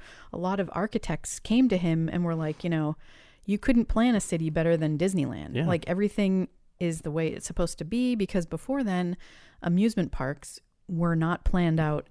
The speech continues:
Speaker 1: in any sort of, like,
Speaker 2: That's true.
Speaker 1: wheel and spoke, spoke and wheel, uh, fashion.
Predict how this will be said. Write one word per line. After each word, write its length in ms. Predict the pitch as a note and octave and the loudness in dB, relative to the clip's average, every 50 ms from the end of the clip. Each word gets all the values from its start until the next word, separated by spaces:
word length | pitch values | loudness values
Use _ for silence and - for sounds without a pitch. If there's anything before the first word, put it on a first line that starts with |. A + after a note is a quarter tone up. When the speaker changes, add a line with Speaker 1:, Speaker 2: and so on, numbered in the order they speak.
| _ | _
Speaker 1:
in 120 | - F3+ E3+ | -6 -4 -2
any 240 | - F#3 F3+ F3+ F3 | 0 0 0 0 0
sort 260 | - - F3+ E3+ D#3+ | 0 0 0 2 2
of, 240 | D#3 D3 C3 - - - | 0 -2 -4 -8 -10 -6
like, 340 | E3+ D#3+ D3 D3 - - B2+ | -4 -4 -4 -4 -6 -10 -12
Speaker 2:
That's 300 | B2+ A2 G#2 B2+ - - | -8 -6 -6 -6 -6 -4
true. 240 | - - A#3 G#3 C#3 G2+ - - - - - _ - G3 E3 D#3+ E3 E3+ - - | -2 0 0 0 -2 -6 -8 -12 -20 -20 -20 _ -8 -8 -6 -6 -6 -6 -6 -2
Speaker 1:
wheel 260 | F#3+ F#3+ G3 F#3+ F#3 F3+ | 0 4 4 4 4 4
and 160 | F3 F3 - | 2 2 0
spoke, 420 | - - - E3 E3+ E3 - - | 0 2 2 2 2 2 -2 -6
spoke 300 | - - - F3 E3 - | -6 -2 0 0 0 0
and 100 | E3+ D#3+ D#3+ | 0 0 2
wheel, 380 | D#3+ D#3 D#3+ D#3+ D3+ D3+ - - | 2 2 2 2 0 0 -2 -2
uh, 480 | E3 D#3 D3 D3 C#3+ C#3+ C#3+ D#3 F3 - - _ _ _ _ _ _ - | -2 -2 0 0 -2 -2 -4 -6 -8 -10 -16 _ _ _ _ _ _ -8
fashion. 580 | - F3+ D3 C3+ - - - C3 B2 C#3+ - | -4 -2 -2 -2 -2 -2 -4 -2 -2 -4 -4